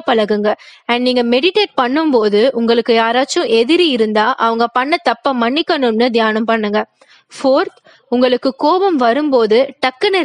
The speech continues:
ரியாக்ட் பண்ணாம கொஞ்சம் டைம் கொடுங்க. டைம் போக போக உங்களோட கோபம் தானா குறையும். அந்த நேரத்துல என்ன பிரச்சனைன்னு யோசிச்சு பாருங்க. And ஃபைனல் பாயிண்ட் என்னன்னா, சப்ஸ்டிடியூஷன். ஒரு நெகட்டிவ்க்கு பதிலா ஒரு பாசிட்டிவை சப்ஸ்டிடியூட் பண்ணுங்க.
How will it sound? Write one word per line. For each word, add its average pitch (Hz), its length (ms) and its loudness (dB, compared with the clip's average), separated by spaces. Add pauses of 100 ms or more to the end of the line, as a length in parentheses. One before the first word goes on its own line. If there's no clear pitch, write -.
ரியாக்ட் 247 380 -2
பண்ணாம 220 420 0 (100)
கொஞ்சம் 277 300 -4
டைம் 285 300 -4
கொடுங்க. 214 340 0 (420)
டைம் 302 340 -2
போக 311 340 2 (100)
போக 240 240 2 (260)
உங்களோட 226 380 0 (100)
கோபம் 269 540 0
தானா 240 380 0
குறையும். 214 460 -2 (240)
அந்த 311 300 -2
நேரத்துல 254 460 0 (100)
என்ன 240 240 -2 (100)
பிரச்சனைன்னு 240 640 -2
யோசிச்சு 220 380 -4
பாருங்க. 208 340 0 (460)
And 247 240 -2
ஃபைனல் 359 380 -2
பாயிண்ட் 247 300 -2
என்னன்னா, 220 320 0 (240)
சப்ஸ்டிடியூஷன். 240 640 -4 (420)
ஒரு 247 200 2
நெகட்டிவ்க்கு 311 720 -2
பதிலா 226 380 2 (120)
ஒரு 233 240 0
பாசிட்டிவை 262 600 0
சப்ஸ்டிடியூட் - 400 -6
பண்ணுங்க. 214 340 -2